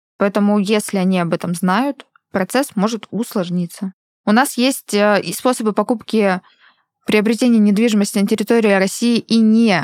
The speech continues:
граждан Российской Федерации, но это обязательно должна быть дружественная страна, в первую очередь. А во вторую очередь есть только один банк, который в нынешних, э, условиях работает с нерезидентами. Здесь нужно опять-таки обратиться в банки или к вашему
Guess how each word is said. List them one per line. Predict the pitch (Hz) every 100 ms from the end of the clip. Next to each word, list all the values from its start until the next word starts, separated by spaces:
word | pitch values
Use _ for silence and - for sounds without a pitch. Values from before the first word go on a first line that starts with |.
| 190 220
граждан | 185 185 170 165 - 180
Российской | 180 - 175 -
Федерации, | - 190 214 302 -
но | 202 214
это | 220
обязательно | 185 185 190 185 180
должна | 185 185
быть | 160 180 -
дружественная | 190 175 - 165 170
страна, | - 202 277 320 _ _
в |
первую | - 226 220
очередь. | 202 - 190 180 _ _ _ _ - _ _ _
А | - 254
во | 208
вторую | - 196 233 180
очередь | 214 247 208 175 - - _ _ _ _ -
есть | 196 220
только | 202 190 190
один | 180 180
банк, | 190 220 220
который | 185 180
в | 180
нынешних, | 190 175 - 160 -
э, | 170
условиях | 160 190 220 220 180
работает | 165 170 202 160
с | -
нерезидентами. | 190 175 170 156 143 143 175 180 185 _ _ _
Здесь | - 202 -
нужно | 214 202 185
опять-таки | 202 202 - 175
обратиться | 170 175 160 -
в | 170
банки | 208 294 254 220 _ _ -
или | 196 185
к |
вашему | 190 185 - 170 160